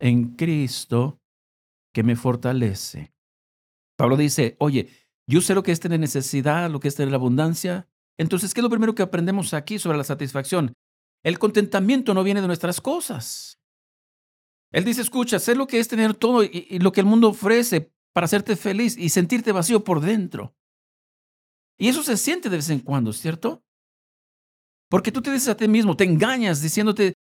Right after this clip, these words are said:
eh, sabiendo la verdad que las cosas so-, tienen limitaciones, pero aún así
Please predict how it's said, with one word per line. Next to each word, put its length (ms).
eh, 200
sabiendo 340
la 80
verdad 420
que 80
las 180
cosas 300
so-, 140
tienen 220
limitaciones, 520
pero 160
aún 140
así 420